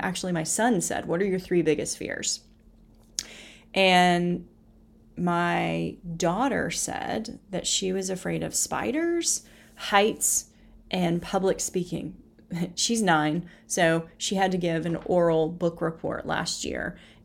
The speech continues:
And oh my goodness, there were so many tears before this. So yes, I really do believe public speaking is a fear of hers. My son, who is six, said that he's afraid of the dark,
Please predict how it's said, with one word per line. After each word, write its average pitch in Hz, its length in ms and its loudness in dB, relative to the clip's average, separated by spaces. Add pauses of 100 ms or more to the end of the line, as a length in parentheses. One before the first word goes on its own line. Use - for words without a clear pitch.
And 165 540 2
oh 175 140 0
my 170 160 0
goodness, 156 480 -4
there 185 140 -4
were 170 100 -2
so 165 240 0
many 165 180 0
tears 156 360 -6
before - 360 -8
this. - 220 -4
So 175 220 0
yes, 196 420 -2
I 170 60 -4
really 175 320 -2
do 170 100 0
believe 160 320 -4
public 160 320 -6
speaking 165 380 -4
is 156 120 -4
a 165 60 -6
fear 156 300 -4
of - 140 -4
hers. - 480 -6 (840)
My 156 280 -6
son, 175 1120 -4 (120)
who 190 180 0
is 165 160 2
six, - 920 -2 (600)
said 175 400 4
that 175 120 0
he's 175 220 -2
afraid 165 320 -4
of 165 140 -6
the 196 100 -4
dark, 175 640 -6